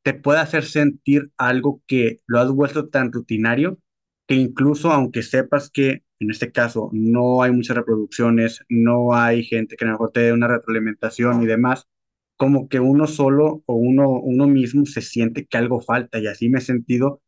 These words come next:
Estaba, de hecho, haciendo el stream hace rato y como que sentía que algo faltaba, incluso les decía que me dieran idea de qué podía hablar, porque realmente no tenía en mente de qué hablar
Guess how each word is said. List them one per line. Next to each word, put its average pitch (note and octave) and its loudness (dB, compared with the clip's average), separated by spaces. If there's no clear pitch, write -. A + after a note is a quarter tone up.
Estaba, B2 0
de A#2 2
hecho, C3 -2
haciendo A#2 0
el B2 -2
stream B2+ -2
hace B2 -2
rato B2 -2
y B2 -6
como B2 0
que A#2+ 0
sentía A#2+ -2
que D3 0
algo C#3+ -2
faltaba, A#2+ -2
incluso G#2+ -8
les B2 2
decía A2+ -2
que A2+ 0
me G#2+ -4
dieran A2 0
idea A2 2
de A2+ -6
qué - -20
podía A2+ 2
hablar, A#2+ -2
porque - -14
realmente B2+ 0
no B2+ 0
tenía B2+ 2
en B2 2
mente A#2+ 0
de A#2 0
qué - -2
hablar A#2 0